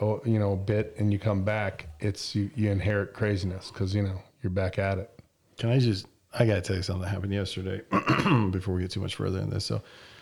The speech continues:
Speaker 2: I was representing one of my clients and we were in court, and there was a case before us that was going, and it was a guy being sentenced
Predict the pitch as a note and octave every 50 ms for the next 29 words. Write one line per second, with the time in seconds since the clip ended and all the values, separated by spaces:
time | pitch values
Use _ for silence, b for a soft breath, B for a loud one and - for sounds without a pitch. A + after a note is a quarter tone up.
0 | B B B B - G#2 G2+ F#2 G2 G#2+ G#2 F#2 F#2+ G2 G2+ G2 F#2+ F#2+ F2+ F2+
1 | F#2 F2+ - - G2 G2 F#2+ F#2 G2 F#2+ F#2 F2+ F2+ F2+ - - - A2+ A2 A2
2 | G#2+ - - - _ _ _ _ - G#2+ F#2+ F2+ F2+ F#2 F2+ F2+ F2+ F2+ F2+ F2+
3 | F#2 F2+ F#2 - - G#2+ G2+ F#2 - G#2 G2+ - A2 G2+ G2+ - A2+ G#2 G2+ G2
4 | G#2+ - G#2 G2+ G2 G2 G2+ - B B B B B B B B B B A#2+ A#2+
5 | A2+ G#2+ G#2+ B2+ B2 A#2+ A#2 G#2 A2 G#2 F#2+ F2 - - - G#2+ G2+ F#2 - G2
6 | F#2 - - - - -